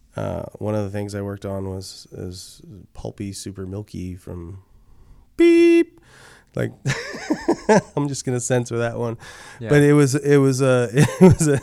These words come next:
Speaker 1: company, uh, and it was a, it was a dairy sports drink, and, and it was just like, you know, for the Chinese market, and it was just like, I'm like, "What are we doing here, people?" This is like,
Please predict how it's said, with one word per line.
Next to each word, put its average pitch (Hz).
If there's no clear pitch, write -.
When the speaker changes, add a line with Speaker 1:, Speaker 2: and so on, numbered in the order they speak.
Speaker 1:
company, 127
uh, 113
and 175
it 196
was 196
a, 202
it 196
was 202
a 190
dairy 214
sports 214
drink, 101
and, 127
and 139
it 143
was 143
just -
like, 143
you 135
know, 135
for 139
the 131
Chinese 139
market, 131
and 120
it 127
was 127
just 139
like, 131
I'm 143
like, 143
"What 175
are 208
we 208
doing 175
here, -
people?" -
This 135
is 151
like, 135